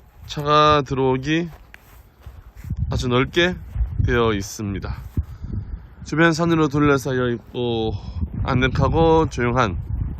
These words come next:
그런 곳입니다. 현재 나무가 심어져 있고 안쪽에도 나무가 많이 심어져 있습니다.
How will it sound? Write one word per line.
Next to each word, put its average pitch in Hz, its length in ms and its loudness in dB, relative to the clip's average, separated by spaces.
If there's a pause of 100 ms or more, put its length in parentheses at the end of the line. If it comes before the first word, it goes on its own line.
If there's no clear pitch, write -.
(320)
그런 117 200 -2
곳입니다. 101 480 -4 (1160)
현재 175 560 4
나무가 151 440 6
심어져 147 420 4
있고 156 580 2 (1700)
안쪽에도 123 640 -2 (500)
나무가 - 300 -4
많이 104 220 -2
심어져 110 300 -6
있습니다. - 460 -8